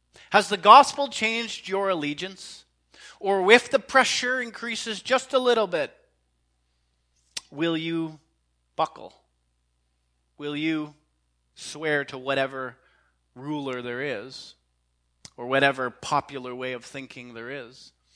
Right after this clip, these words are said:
Are you willing to lose something for your king in order to gain something much greater? Ladies and gentlemen,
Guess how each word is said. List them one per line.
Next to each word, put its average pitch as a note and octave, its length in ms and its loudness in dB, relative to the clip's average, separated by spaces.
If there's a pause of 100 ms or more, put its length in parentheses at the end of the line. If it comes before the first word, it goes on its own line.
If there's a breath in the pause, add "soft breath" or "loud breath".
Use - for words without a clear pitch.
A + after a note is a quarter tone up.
(180 loud breath)
Are E3 120 2
you F3 160 -2
willing G3 340 0
to F#3+ 140 -4
lose G3 380 -6
something C#3 540 -8 (280 loud breath)
for D3 280 -6
your C3+ 160 -2
king C#3 300 -6
in C#3 80 -6
order D3+ 240 -6
to C#3 100 -12
gain C#3 420 -6 (400 soft breath)
something B2+ 760 -10
much A2+ 400 -12
greater? B2 480 -16 (2000 loud breath)
Ladies D#3+ 260 2
and D#3+ 100 -8
gentlemen, D3 500 -2